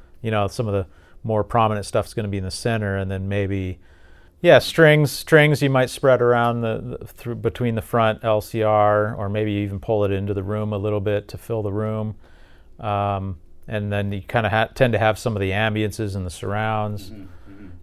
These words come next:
Speaker 1: uh,
Speaker 2: So
Speaker 1: some of the reverb and
Speaker 2: So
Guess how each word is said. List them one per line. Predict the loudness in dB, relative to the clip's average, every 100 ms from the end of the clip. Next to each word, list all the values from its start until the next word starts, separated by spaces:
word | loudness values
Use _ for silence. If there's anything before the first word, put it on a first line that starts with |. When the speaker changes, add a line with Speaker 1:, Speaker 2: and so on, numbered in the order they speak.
| -12
Speaker 1:
uh, | -8 -6 -4
Speaker 2:
So |
Speaker 1:
some | -4
of | -2
the |
reverb | -2 -2 -2 -2 0 -2 -4
and | -6 -10 -18 -20 -20 _ _
Speaker 2:
So | -4 -2 0 -4